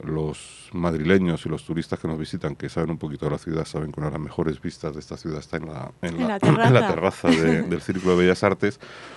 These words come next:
Speaker 1: con lo cual, pues sí, en principio, eh, en la medida en que es un punto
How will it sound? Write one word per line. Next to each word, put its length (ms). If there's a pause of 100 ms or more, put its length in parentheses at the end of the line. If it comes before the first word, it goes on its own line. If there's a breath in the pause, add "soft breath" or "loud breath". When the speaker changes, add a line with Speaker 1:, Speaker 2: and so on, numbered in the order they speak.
Speaker 1:
con 120
lo 120
cual, 200
pues 160
sí, 140
en 80
principio, 600
eh, 760
en 80
la 80
medida 240
en 60
que 80
es 100
un 120
punto 520